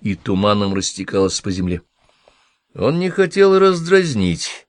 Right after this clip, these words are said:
и как-то пробуждать их к жизни, а тем более драться,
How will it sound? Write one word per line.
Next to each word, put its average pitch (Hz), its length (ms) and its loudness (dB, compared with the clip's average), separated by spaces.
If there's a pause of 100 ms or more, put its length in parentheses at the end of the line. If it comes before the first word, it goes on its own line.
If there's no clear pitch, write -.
и 110 80 -16
как-то - 360 -2 (300)
пробуждать 139 680 0
их 98 140 -2
к 92 60 -4
жизни, 92 440 -2 (300)
а 95 120 -8
тем 113 260 -4
более 95 300 2
драться, 113 520 2